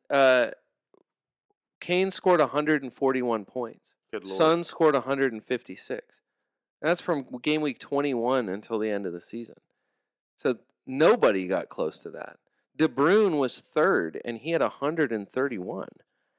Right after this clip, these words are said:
Speaker 1: But De Bruyne's another guy. He's another guy that I'm looking at, and I'm like, "Is everyone crazy to not have him as one
Speaker 2: His
Speaker 1: of their
Speaker 2: price
Speaker 1: premium
Speaker 2: is
Speaker 1: choices?"
Speaker 2: so high.
Speaker 1: He is so high,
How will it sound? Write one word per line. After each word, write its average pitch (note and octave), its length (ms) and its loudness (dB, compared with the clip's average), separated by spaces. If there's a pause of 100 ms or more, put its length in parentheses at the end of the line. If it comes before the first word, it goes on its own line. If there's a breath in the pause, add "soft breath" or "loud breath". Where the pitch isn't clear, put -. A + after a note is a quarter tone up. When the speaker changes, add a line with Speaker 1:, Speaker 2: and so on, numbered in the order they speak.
(480)
Speaker 1:
But D#3+ 140 2
De E3+ 80 6
Bruyne's G#3+ 360 4
another E3+ 360 4
guy. C#3+ 380 6
He's E3 260 -2
another E3+ 320 4
guy C#3+ 200 6
that C#3 140 2
I'm C3 240 0
looking D3+ 400 0
at, C3 140 2
and B2 120 -4
I'm A#2+ 120 -2
like, A2+ 340 -2 (720)
"Is C3+ 160 0
everyone F3 400 4
crazy C#3+ 540 -2
to - 140 -16
not A2+ 240 0
have C#3+ 280 0
him F2 320 -6 (880)
as C3 240 2
one C3+ 180 -2
Speaker 2:
His C#3 60 2
Speaker 1:
of B2 40 2
their B2+ 120 2
Speaker 2:
price - 120 -10
Speaker 1:
premium F3+ 360 2
Speaker 2:
is C#3+ 60 -8
Speaker 1:
choices?" C3 260 2
Speaker 2:
so D4+ 280 2
high. - 280 -12 (500)
Speaker 1:
He C3 200 0
is B3+ 160 2
so F3 240 4
high, B2 420 2